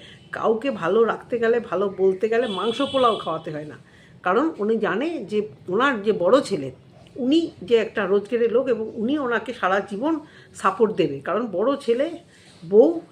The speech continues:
এতটাও এরকম নয়, এতটাও দরজাল, এতটাও মানে ওই, আহ, মানে কি বলবো, যত বলবো ততই আর কি মানে বেকার হয়ে যাবে তোমাদের কাছে।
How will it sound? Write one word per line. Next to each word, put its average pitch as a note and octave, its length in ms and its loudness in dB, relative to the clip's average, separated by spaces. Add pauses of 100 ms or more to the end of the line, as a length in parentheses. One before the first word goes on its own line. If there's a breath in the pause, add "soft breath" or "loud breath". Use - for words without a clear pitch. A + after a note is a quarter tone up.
(140)
এতটাও C4+ 580 2
এরকম G#3 440 4
নয়, D#3 280 -4 (140)
এতটাও B3 540 0
দরজাল, F3+ 500 0
এতটাও A#3 720 -4 (440 loud breath)
মানে F#3 280 0
ওই, G#3 260 4
আহ, F3 220 -2
মানে F3 160 -6
কি C4 240 -4
বলবো, F#3 380 2
যত E3+ 260 -4
বলবো C#4+ 320 -2
ততই A#3+ 360 0
আর G#3 180 2
কি G#3+ 100 -6
মানে F#3 180 -2
বেকার F#3 340 0
হয়ে F3+ 140 -4
যাবে D#3+ 200 -4
তোমাদের D#3+ 320 -6
কাছে। - 300 -16